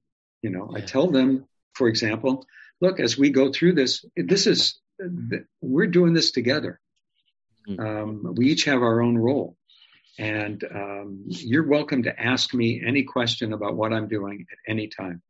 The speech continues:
Speaker 1: and I will answer it. I'll tell you why I asked a particular question or why I did this or why I did that, 'cause this is for your benefit, and I don't keep secrets."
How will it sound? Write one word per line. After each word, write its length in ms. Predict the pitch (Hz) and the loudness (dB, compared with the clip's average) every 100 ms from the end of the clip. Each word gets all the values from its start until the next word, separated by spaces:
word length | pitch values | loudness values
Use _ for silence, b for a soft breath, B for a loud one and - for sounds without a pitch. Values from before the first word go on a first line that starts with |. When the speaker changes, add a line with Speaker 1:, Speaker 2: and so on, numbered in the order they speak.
| - | -12
Speaker 1:
and 100 | 98 | -6
I 120 | 101 | -4
will 160 | 98 | -4
answer 360 | 98 101 - 107 | -6 -6 -8 -8
it. 100 | 92 _ _ _ _ _ | -12 _ _ _ _ _
I'll 120 | - 117 | -4 -2
tell 240 | - 90 | -2 -4
you 200 | 98 117 _ _ | -4 -10 _ _
why 300 | 110 101 104 | -4 -2 0
I 100 | 98 98 | 0 -2
asked 200 | - 117 | -6 -8
a 60 | |
particular 480 | 117 113 110 101 98 | -6 -4 -4 -6 -8
question 480 | - 98 - - 92 | -6 -6 -6 -6 -6
or 60 | 95 | -4
why 180 | 92 | -4
I 60 | 98 | -4
did 240 | 92 90 | -4 -6
this 260 | 92 95 - | -6 -4 -4
or 60 | 98 | -4
why 220 | 92 98 | -4 -4
I 40 | |
did 220 | 95 90 | -4 -6
that, 240 | 90 92 110 B B B B _ | -6 -6 -8 B B B B _
'cause 320 | - 110 - - | 0 2 0 -4
this 260 | 117 127 | -2 2
is 140 | 120 - | 2 2
for 120 | 120 | 2
your 180 | 113 113 | 2 2
benefit, 500 | 110 147 - - - _ _ _ - | 2 0 -2 -10 -14 _ _ _ -8
and 180 | 104 101 | -6 0
I 120 | 120 | 0
don't 160 | 147 | 0
keep 180 | - 117 | -2 -4
secrets." 540 | - 87 - 127 - | -4 -6 -8 -8 -10